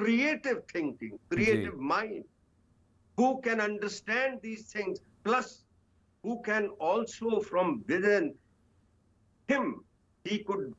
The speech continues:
Speaker 1: come out and, you know, uh, to, uh, communicate with these people and
Speaker 2: जी।
Speaker 1: convince them, his reasoning, convincing ability to especially people who do not understand।
Speaker 2: जी।
Speaker 1: You see,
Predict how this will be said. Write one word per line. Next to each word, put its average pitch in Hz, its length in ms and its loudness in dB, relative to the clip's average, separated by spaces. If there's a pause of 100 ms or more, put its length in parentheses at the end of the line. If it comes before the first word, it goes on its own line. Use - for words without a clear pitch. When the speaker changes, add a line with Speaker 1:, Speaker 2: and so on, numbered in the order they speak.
(140)
Speaker 1:
come 180 160 2
out 208 320 2
and, 170 420 -2 (760)
you 233 120 0
know, 143 220 2 (220)
uh, 151 280 2 (160)
to, 190 60 4
uh, 156 360 0 (120)
communicate 220 600 2
with 156 140 -6
these 165 340 -4 (100)
people 143 380 2
and 190 180 4
Speaker 2:
जी। 208 180 -2
Speaker 1:
convince 247 520 2
them, 156 220 -2 (240)
his 165 300 0
reasoning, 240 460 0 (180)
convincing 233 600 2
ability 131 460 -2 (560)
to 240 180 4 (120)
especially 226 680 -2 (180)
people 196 340 -2
who 190 160 2
do 165 180 4
not 233 160 4
understand। 214 760 -2 (260)
Speaker 2:
जी। 110 200 2
Speaker 1:
You 90 80 0
see, 254 260 2